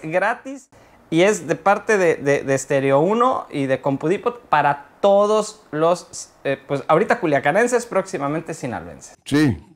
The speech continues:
Speaker 2: se va a instalar en el norte y en el sur del estado también este arco desinfectante. Ahí está en eso ya Eduardo Arámbula y todo su equipo de producción, todo el equipo de operaciones,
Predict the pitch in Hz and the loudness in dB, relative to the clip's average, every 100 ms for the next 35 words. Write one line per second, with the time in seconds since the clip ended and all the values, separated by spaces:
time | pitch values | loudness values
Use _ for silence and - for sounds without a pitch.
0 | _ 92 107 98 120 131 127 117 120 117 | _ -2 -2 0 0 0 0 2 2 0
1 | 95 85 - 85 85 82 101 156 156 135 | -2 -2 -4 -4 -2 -2 0 0 0 0
2 | 101 90 85 127 131 120 101 98 90 90 | 2 0 -2 -2 -2 -2 -6 -6 -6 -6
3 | 107 101 90 92 92 92 87 90 80 82 | -2 -2 -4 -4 -4 -4 -4 -6 -6 -8
4 | 80 80 80 - 98 87 85 78 _ _ | -6 -8 -8 -8 -8 -8 -12 -16 _ _
5 | _ 85 107 117 113 113 107 104 101 90 | _ -6 -2 -2 -2 -2 -2 -4 -6 -6
6 | 107 - 101 98 110 117 104 107 104 104 | -6 -6 -6 -2 -2 0 0 0 0 0
7 | 92 107 95 92 85 143 143 139 143 - | 0 -2 -2 -4 0 0 0 -2 -4 -6
8 | 78 - 85 82 - - 117 123 104 101 | -10 -6 -6 -6 -8 -2 0 0 -2 -4
9 | 90 90 - 85 76 71 80 82 123 131 | -4 -6 -6 -4 -4 -6 -6 -4 -2 -2
10 | 131 - - | -2 -4 -10